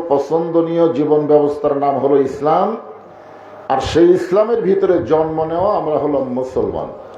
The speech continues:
আল্লাহ আমাদেরকে পছন্দ করেই তো মুসলমানের ঘরে কবুল করেছেন। খুশি না বেজার? সর্বসাকুল্যে জগৎ হলো তিনটা, খুব খেয়াল করবেন। একটা হলো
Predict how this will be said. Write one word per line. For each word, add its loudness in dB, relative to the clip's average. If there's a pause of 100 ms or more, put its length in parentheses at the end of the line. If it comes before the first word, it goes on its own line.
(840)
আল্লাহ 2
আমাদেরকে -2
পছন্দ 2
করেই 2
তো 2
মুসলমানের 0
ঘরে -2
কবুল 0
করেছেন। -2
খুশি 4
না 2
বেজার? 2 (1500)
সর্বসাকুল্যে 2
জগৎ 2
হলো 2
তিনটা, 2 (140)
খুব 2
খেয়াল 4
করবেন। 0
একটা 0
হলো 0